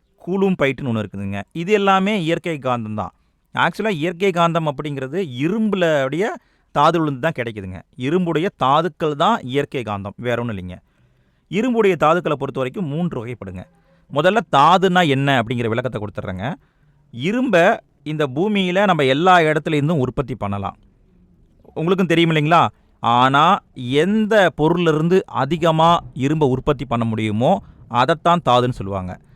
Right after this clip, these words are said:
அதாவது, ஒரு கிலோ மண் எடுத்துக்கிறேன், இந்தாண்ட ஒரு கிலோ மண் எடுத்துக்கிறேன். இந்த மண்ணிலிருந்து சீக்கிரமா நிறைய, அ, இரும்பு கிடைக்குதுன்னா, அதைத்தான் தாதுன்னு சொல்லுவாங்க. புரியுதுங்களா? அதாவது, எந்த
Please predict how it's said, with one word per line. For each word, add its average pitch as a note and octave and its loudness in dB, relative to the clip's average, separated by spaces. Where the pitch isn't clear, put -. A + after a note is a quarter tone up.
அதாவது, C#3+ 2
ஒரு D3 2
கிலோ F#3 4
மண் D3+ 2
எடுத்துக்கிறேன், B2+ 0
இந்தாண்ட F3 2
ஒரு D3 4
கிலோ C#3+ 0
மண் A2+ -2
எடுத்துக்கிறேன். G#2 -6
இந்த E3+ -4
மண்ணிலிருந்து F3+ 0
சீக்கிரமா F3+ 2
நிறைய, D#3 0
அ, B2+ -8
இரும்பு E3 -2
கிடைக்குதுன்னா, C3+ 0
அதைத்தான் D3 0
தாதுன்னு C#3 4
சொல்லுவாங்க. G2+ -8
புரியுதுங்களா? E3+ 2
அதாவது, D3+ 0
எந்த D#3+ 0